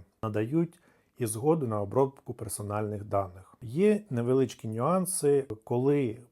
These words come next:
потрібно, а коли не потрібно подавати довідку про обставини поранення, травми.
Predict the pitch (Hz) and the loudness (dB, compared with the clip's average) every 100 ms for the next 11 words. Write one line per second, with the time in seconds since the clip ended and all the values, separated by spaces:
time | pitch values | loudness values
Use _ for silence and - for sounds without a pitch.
0 | _ 113 107 117 143 156 135 117 107 _ | _ -6 -4 -2 2 2 0 -4 -6 _
1 | - - 117 123 117 107 110 104 139 160 | -20 -6 0 2 2 -2 -6 -6 -2 -2
2 | 131 - 101 104 127 135 107 98 147 147 | -2 -4 -2 2 2 2 -2 0 2 2
3 | - 107 107 98 - 110 120 113 110 101 | -2 -10 -8 -8 -4 0 0 0 -6 -6
4 | 110 104 98 95 95 - 110 104 95 | -4 -2 -4 -8 -10 -2 2 2 0